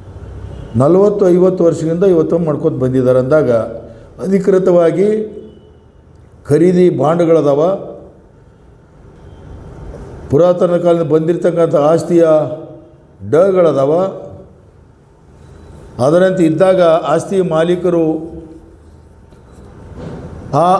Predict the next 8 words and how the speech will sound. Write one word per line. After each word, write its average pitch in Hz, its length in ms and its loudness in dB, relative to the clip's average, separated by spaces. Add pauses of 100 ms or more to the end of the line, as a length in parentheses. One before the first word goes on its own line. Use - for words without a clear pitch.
(120)
ಅನ್ಯಾಯಗೊಳಗಡೆ 180 800 4
ಒಳಪಟ್ಟಿರ್ತಕ್ಕಂಥ 165 960 0 (160)
ಫಲಾನುಭವಿಗಳು 160 600 2
ತಿಳ್ಕೊಂಡು 156 520 0 (420)
ತಾವು 156 180 0
ಗುರುತಿಸಿದಂಗೆ 147 560 -2
ಆಯ್ತು 139 220 0
ಪಂಚಾಯಿತಿಯವರು. 120 640 0